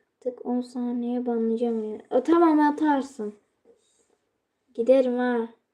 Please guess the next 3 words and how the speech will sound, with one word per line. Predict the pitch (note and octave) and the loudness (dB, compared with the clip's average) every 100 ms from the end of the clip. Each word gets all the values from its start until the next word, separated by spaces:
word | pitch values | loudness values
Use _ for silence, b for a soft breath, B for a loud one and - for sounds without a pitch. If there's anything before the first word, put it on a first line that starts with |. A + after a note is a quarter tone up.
| _ _ _ | _ _ _
Tamam | C#4+ D4+ F#4+ | 6 8 8
Sercan. | - C#4 D4+ F4 F#4 F#4 F#4+ F#4+ - _ | 6 2 4 6 6 8 4 2 -4 _
Tamam. | - B3+ C4 D#4 F4 | 0 2 4 6 6